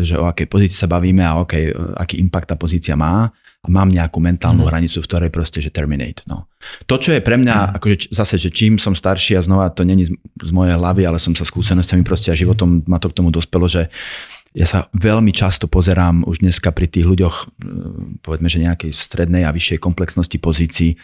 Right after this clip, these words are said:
Speaker 1: na to, či sú alebo nie sú one trick ponies.
Speaker 2: Mhm.
Speaker 1: Sorry, one trick pony znamená, že, e, raz je risk analytikom a celý život je risk analytikom.
Speaker 2: Mhm.
Speaker 1: Hej.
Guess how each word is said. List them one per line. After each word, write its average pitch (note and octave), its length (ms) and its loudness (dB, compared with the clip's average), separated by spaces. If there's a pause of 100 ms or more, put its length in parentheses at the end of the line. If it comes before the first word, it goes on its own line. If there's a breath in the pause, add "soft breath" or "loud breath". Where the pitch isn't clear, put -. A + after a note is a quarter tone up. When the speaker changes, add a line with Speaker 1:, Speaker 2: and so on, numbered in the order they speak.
(220 loud breath)
Speaker 1:
na F2+ 80 2
to, F2 100 0
či - 140 -4
sú G2+ 240 2
alebo F2+ 240 2
nie E2+ 160 2
sú E2+ 160 -2
one E2 160 2
trick - 240 -8
ponies. D#2 400 -2 (280)
Speaker 2:
Mhm. G#2 180 4
Speaker 1:
Sorry, G2+ 220 2
one F#2 160 2
trick E2+ 160 -4
pony F#2+ 240 2
znamená, F2+ 480 0
že, E2+ 320 -4
e, - 20 -10 (960)
raz F#2 240 0
je F#2 80 0
risk F#2+ 240 0
analytikom F#2 480 0
a F2 100 2
celý E2+ 220 -2
život E2 160 -4
je D2+ 160 -6
risk - 80 -8
analytikom. - 480 -8
Speaker 2:
Mhm. A2 320 4
Speaker 1:
Hej. E2+ 320 -4